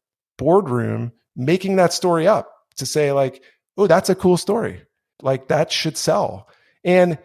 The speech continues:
you know, like, the product is beneficial, but I'd say marginally beneficial. And you won't find that marketing anymore because the F T C did just as I kinda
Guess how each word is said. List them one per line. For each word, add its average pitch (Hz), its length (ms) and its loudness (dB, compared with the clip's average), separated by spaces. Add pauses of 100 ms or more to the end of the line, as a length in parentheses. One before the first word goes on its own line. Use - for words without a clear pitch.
(560)
you 226 120 -6
know, 226 200 4
like, 208 180 2 (160)
the 160 80 -14
product 190 680 2 (300)
is 185 160 -8
beneficial, 156 640 0
but 131 100 -2
I'd 131 120 -4
say 139 120 -6
marginally 135 600 -6
beneficial. 170 640 -6 (440)
And 151 480 -2
you 170 220 -4
won't 214 340 4
find 180 260 2
that 143 180 0
marketing 139 460 -2
anymore 113 420 -6
because 127 300 -6
the 131 160 -8
F 120 180 -4
T 160 180 -8
C 180 320 -4
did 123 240 -4
just - 260 -2
as 131 120 0
I 131 100 4
kinda 131 320 0